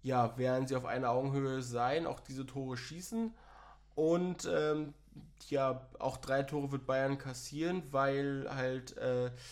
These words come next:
sie am Ende sich zu sicher sind, aber dadurch, dass sie Harry Kane jetzt neu haben, ja, werden sie ein Tor mehr schießen, beziehungsweise Mathys Tel oder, oder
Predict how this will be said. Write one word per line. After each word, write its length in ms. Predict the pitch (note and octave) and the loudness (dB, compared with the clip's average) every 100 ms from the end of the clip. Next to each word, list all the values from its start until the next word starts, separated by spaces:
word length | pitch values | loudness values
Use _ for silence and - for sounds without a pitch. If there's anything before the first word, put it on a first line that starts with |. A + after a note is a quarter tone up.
| - | -18
sie 220 | - - C3+ | -12 -2 0
am 120 | B2+ | 0
Ende 240 | B2+ C3+ | 0 -2
sich 240 | B2+ C3 - | -4 -8 -10
zu 160 | C#3 | -10
sicher 380 | B2+ C#3 D#3 D#3 | -6 -6 -4 -4
sind, 420 | C#3 D3 D3 - | 0 0 -2 -4
aber 320 | C3+ C3 C#3+ | -2 0 0
dadurch, 400 | C3+ C3 C3 C3 | 2 0 0 -4
dass 220 | - B2 B2 | -4 -4 -4
sie 240 | B2+ B2 - - - | -6 -6 -12 -20 -8
Harry 260 | C3 C3 B2+ | -2 -2 -2
Kane 340 | B2 C3 D#3 | -2 0 2
jetzt 320 | D3 C3 - C3 | 0 -2 -6 -2
neu 260 | B2+ B2+ | 0 0
haben, 400 | B2 B2+ D3 E3 | 2 4 4 2
ja, 260 | D3+ D3 D3 - - - | 2 2 0 -8 -20 -8
werden 200 | C3+ C3 | -2 0
sie 140 | B2+ - | -2 -4
ein 180 | - B2 | -4 -2
Tor 180 | B2+ | 0
mehr 200 | B2 C3 | 2 2
schießen, 300 | C#3 D3 C#3 | 0 -4 -6
beziehungsweise 420 | B2+ A#2+ C3 B2 B2 | -8 -4 -4 -2 0
Mathys 380 | B2 B2 B2 - | 0 -2 -6 -8
Tel 460 | C3+ B2+ C3+ C#3 | -2 -2 0 0
oder, 420 | - B2 B2 B2 B2 - - - | 0 0 0 0 -4 -16 -20 -16
oder 480 | - B2 A#2 A#2 A#2+ | -6 -2 2 2 0